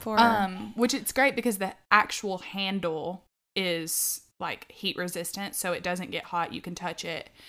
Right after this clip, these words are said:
Speaker 2: So that's nice, but it does take up a lot of space. And because it's so unique in its, like, shape and everything, it doesn't stack well with other pans.
Speaker 1: Mm-hmm.
Speaker 2: And so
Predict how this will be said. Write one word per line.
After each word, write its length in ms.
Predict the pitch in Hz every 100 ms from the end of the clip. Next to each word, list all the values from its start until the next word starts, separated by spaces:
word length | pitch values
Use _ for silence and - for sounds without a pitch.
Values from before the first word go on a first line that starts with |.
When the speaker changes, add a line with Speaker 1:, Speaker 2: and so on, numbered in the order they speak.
| - - - - - _
Speaker 2:
So 200 | - 214
that's 320 | 196 196 -
nice, 440 | 202 180 185 208 202
but 200 | 185 180
it 100 | 185
does 160 | 185 185
take 160 | 202
up 100 | 202
a 40 | 202
lot 240 | 185 170
of 100 | 170
space. 380 | - 170 175 -
And 180 | - 196
because 420 | 185 196 196 185
it's 460 | 185 - - - -
so 140 | 208
unique 460 | 190 180 175 175 180
in 80 | 175
its, 200 | - -
like, 140 | -
shape 320 | - 170 175
and 80 | 190
everything, 540 | 190 190 185 190 190 -
it 160 | 170
doesn't 440 | - 175 170 170 -
stack 400 | - 220 220 233
well 200 | 214 202
with 140 | 185
other 220 | 180 190 196
pans. 720 | - 190 185 180 240 214 226
Speaker 1:
Mm-hmm. 80 | 226
Speaker 2:
And 240 | 226 170
so 360 | - 175 170